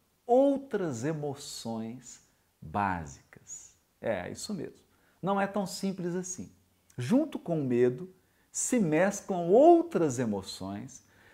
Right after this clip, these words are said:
criando um estado emocional bem mais complexo, inclusive fisiologicamente, né? E para que a gente possa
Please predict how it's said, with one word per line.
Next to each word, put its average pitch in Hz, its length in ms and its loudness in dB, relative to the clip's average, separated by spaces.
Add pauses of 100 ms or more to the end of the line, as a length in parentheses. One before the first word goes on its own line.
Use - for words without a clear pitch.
(200)
criando 233 640 4
um 202 160 2
estado 233 880 2
emocional 127 800 0
bem 247 580 4
mais 139 320 0
complexo, 90 1040 -8 (800)
inclusive 196 1000 4
fisiologicamente, 104 1900 0 (800)
né? 143 180 -14 (240)
E 302 100 -2
para 277 340 0
que 277 120 -6
a 233 100 2
gente 214 400 -4
possa - 720 -4